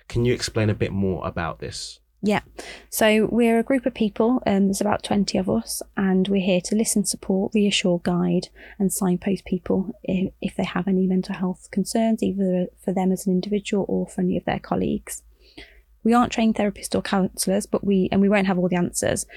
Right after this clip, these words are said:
Speaker 2: but we are a friendly face, someone to talk to, someone to offload, you know, the typical, um, saying of a problem shared is a problem halved. Um, and we're here for people if they need to reach out.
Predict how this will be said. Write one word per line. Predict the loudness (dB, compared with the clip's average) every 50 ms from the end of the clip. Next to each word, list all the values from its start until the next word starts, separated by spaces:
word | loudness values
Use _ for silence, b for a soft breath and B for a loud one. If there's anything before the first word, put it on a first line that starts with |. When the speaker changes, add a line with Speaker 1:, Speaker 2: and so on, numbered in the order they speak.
| B B B B B
Speaker 2:
but | -2 0
we | 2 2 2
are | 2 2 2
a | 0
friendly | 0 0 2 2 2 2 0
face, | 0 -2 0 0 0 -2 -2 -6 -8 -8 _ -6
someone | -2 0 2 2 2 2
to | 0 -2
talk | -2 -2 -2 -2 -4 -6
to, | -4 -4 -2 -2 -2 -4 b b b b b b b -8
someone | -2 0 2 2 2
to | 2
offload, | 0 -2 -2 0 0 2 4 4 2 2 0
you | -2 -2
know, | -2
the | -4 -6 -10 _ _ _ -4
typical, | -2 -2 0 -2 -2 0 2 2 4 4 4 2 0 0 -2
um, | 0 0 2 2 2 2 2 0
saying | 0 0 0 2 4 2
of | 2 2
a | 0
problem | -2 -2 -2 0 2 0 0
shared | 0 0 0 0 0 -2
is | -4 -6
a | -4
problem | -6 -4 -2 -2 -4 -2 -2
halved. | -2 -4 -2 -2 -4 -4 -6 -8 -14 _ B B B B B B B B _ _ -2
Um, | 0 2 2 2 2
and | 2 2
we're | 2 2
here | 2 2 2 0
for | 0 -2 -4
people | -2 0 -2 -2 -2 -2 -2 0 -2 -2 -4 -8 -10
if | -8 -4
they | -2 0 0
need | 0 0 -2
to | -2 -4
reach | -4 -4 -4 -4 -4
out. | -4 -4 -4